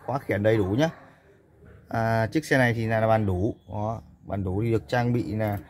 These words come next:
hai túi khí an toàn. Đó, bản thiếu thì chỉ có một túi khí thôi bà con nhá. Đây vô lăng ba chấu đây. Trần nỉ nguyên bản này.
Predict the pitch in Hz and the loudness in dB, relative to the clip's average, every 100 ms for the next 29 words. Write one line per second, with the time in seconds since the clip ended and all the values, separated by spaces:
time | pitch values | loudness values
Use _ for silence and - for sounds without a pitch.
0 | - - - 143 139 135 143 151 156 139 | -20 -20 -2 4 4 4 0 4 4 4
1 | 127 110 - - - - - - - - | 2 0 -4 -20 -20 -20 -18 -16 -18 -18
2 | - - - - 95 92 - - - - | -20 -20 -20 -12 -8 -8 -10 -12 -10 -4
3 | 98 101 120 170 127 90 - 92 101 143 | -2 0 2 2 0 -4 -6 -4 0 0
4 | 120 147 127 165 151 117 123 147 170 - | -2 -4 0 2 4 4 2 2 0 -2
5 | _ _ _ _ _ _ _ _ _ _ | _ _ _ _ _ _ _ _ _ _
6 | _ - - - - - 117 113 120 120 | _ -20 -20 -20 -16 -4 0 2 2 2
7 | 120 120 107 127 143 - _ _ _ _ | 2 2 2 2 0 -4 _ _ _ _
8 | _ _ _ 196 190 190 180 151 160 185 | _ _ _ -20 -20 -20 -20 -20 -20 -20
9 | 196 - - _ _ - 110 107 - 117 | -20 -20 -20 _ _ 2 4 6 6 6
10 | 139 127 98 117 131 | 8 6 6 4 4